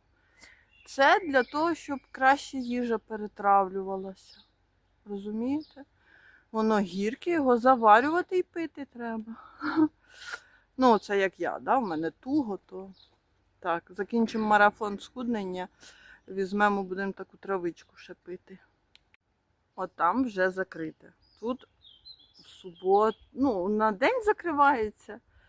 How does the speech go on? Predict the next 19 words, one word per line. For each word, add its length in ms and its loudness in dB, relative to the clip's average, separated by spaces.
І 100 -14
це, 280 -8
що, 240 2
ми 140 2
думали 400 4
перелазити? 580 4
Що 140 -4
я 100 6
хочу 320 -2
сказати? 340 2
Марія 280 4
знайшла 340 4
фірточку, 460 -6
яка 220 0
просто 300 -6
відкривається 600 4
і 20 -2
закривається, 800 2
розумієте? 800 -4